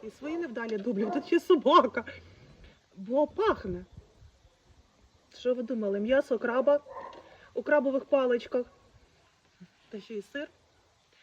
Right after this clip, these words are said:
Нарізаємо в цей салат все тонесенькою соломкою.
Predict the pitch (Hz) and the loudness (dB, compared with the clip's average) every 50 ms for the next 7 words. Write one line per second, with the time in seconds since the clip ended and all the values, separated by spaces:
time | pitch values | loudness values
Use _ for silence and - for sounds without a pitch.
0 | _ _ - - - _ _ _ - 226 226 247 226 233 277 285 294 285 262 254 | _ _ -20 -20 -20 _ _ _ -14 -12 -10 -10 -8 -6 -6 -4 -4 -4 -4 -6
1 | 247 233 - - 240 220 - 262 254 285 320 - - - - 262 277 - 269 220 | -6 -8 -8 -8 -8 -6 -4 -2 -2 -2 -2 -4 -6 -8 -6 -6 -4 -4 -4 -6
2 | 220 240 254 - 254 233 - 240 233 226 220 - _ - - - _ _ _ - | -6 -6 -8 -8 -10 -10 -8 -6 -6 -6 -6 -10 _ -20 -20 -20 _ _ _ -8
3 | 254 240 247 233 226 220 - - 196 196 196 | -8 -6 -6 -6 -8 -8 -10 -12 -12 -12 -14